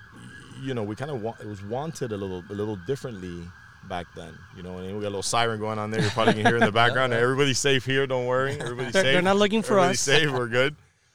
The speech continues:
Speaker 3: At least
Speaker 1: But,
Speaker 3: not that
Speaker 1: you
Speaker 3: I
Speaker 1: know,
Speaker 3: know of.
Speaker 1: I, I just, you know, the want, you know, the want to me is just a little bit different. You know what I mean?
Speaker 2: It
Speaker 1: Uh,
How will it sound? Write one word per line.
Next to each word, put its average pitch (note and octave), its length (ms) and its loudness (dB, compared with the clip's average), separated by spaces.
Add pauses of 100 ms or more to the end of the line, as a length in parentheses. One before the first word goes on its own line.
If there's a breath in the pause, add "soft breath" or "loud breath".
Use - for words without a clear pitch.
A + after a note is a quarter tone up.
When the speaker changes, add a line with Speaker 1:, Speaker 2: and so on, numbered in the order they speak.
Speaker 3:
At D3+ 60 -20
least D#3 140 -10
Speaker 1:
But, C3 120 4
Speaker 3:
not - 100 2
that F#3+ 100 2
Speaker 1:
you F3+ 60 6
Speaker 3:
I - 20 2
Speaker 1:
know, D#3+ 220 4
Speaker 3:
know - 60 0
of. - 120 -4
Speaker 1:
I, C3+ 40 -4
I C#3 40 -2
just, F3 260 -6
you E3+ 80 -8
know, C3 120 -2
the A2+ 100 -2
want, A#2 580 -8 (500)
you C3+ 80 -14
know, B2 80 -6
the A2+ 80 -6
want C3 320 -8
to D3 120 -8
me B2+ 200 -6
is A2+ 160 -6
just A2 200 -8
a A2 60 -8
little G2+ 200 -8
bit F2 220 -14
different. - 340 -20 (480)
You G#2+ 80 -14
know G#2 100 -10
what G#2 120 -8
I G2+ 60 -10
mean? G#2+ 360 -8
Speaker 2:
It A#2+ 80 -8
Speaker 1:
Uh, A2 40 -14